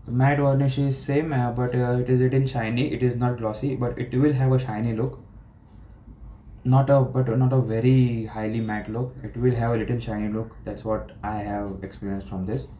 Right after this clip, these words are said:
And this one bottle will cost you for more than thousand rupees. But in case you are not interested to i-, invest that much, that much, so I would suggest you can get this one, picture varnish.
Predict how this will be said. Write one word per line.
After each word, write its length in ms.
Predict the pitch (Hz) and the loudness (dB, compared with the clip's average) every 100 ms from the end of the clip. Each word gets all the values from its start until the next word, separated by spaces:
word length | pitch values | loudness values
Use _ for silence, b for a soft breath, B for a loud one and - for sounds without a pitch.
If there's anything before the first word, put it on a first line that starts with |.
| - - - - - | -6 -6 -4 -4 -2
And 420 | 104 107 107 - - - B B B B - | -2 0 0 -2 -6 -14 B B B B 0
this 180 | 127 | 2
one 240 | 131 143 139 | 4 4 4
bottle 280 | 131 135 131 | 4 4 4
will 180 | 131 | 4
cost 340 | 127 120 127 - | 4 0 -4 -4
you 80 | 120 | -6
for 240 | 120 120 | -4 -4
more 280 | 120 113 117 | -4 -4 -4
than 400 | 117 117 117 117 | -2 -2 -2 -4
thousand 520 | - 110 104 117 113 | -6 -6 -2 0 0
rupees. 520 | 104 135 151 - - B - | -2 0 0 0 -8 B -6
But 160 | 120 | -2
in 160 | 123 123 | 0 2
case 200 | 139 131 | 2 4
you 160 | 127 131 | 4 4
are 160 | 127 | 2
not 320 | 123 123 - | 2 0 -2
interested 480 | 113 113 113 117 117 123 | -4 -4 -4 -4 -6 -4
to 160 | - | -6
i-, 80 | 107 - | -6 -8
invest 320 | 110 104 - | -8 -8 -6
that 220 | - 104 | -8 -6
much, 180 | 113 107 98 - - - - | -4 -6 -8 -12 -16 -20 -14
that 200 | 104 101 | -12 -8
much, 340 | 113 131 - - B B B B - | -4 -4 -6 -16 B B B B -14
so 360 | - 123 120 | -6 -2 0
I 120 | 117 | 2
would 140 | 120 120 | 2 0
suggest 300 | 117 123 127 | 0 0 0
you 80 | 120 | 0
can 420 | 123 120 117 110 | 0 0 -2 -2
get 300 | 120 117 - | -4 -4 0
this 200 | 127 117 | 0 0
one, 200 | 113 139 - | -2 -4 -8
picture 260 | - 127 | -8 -4
varnish. 460 | 117 104 117 135 | -4 -4 -4 -6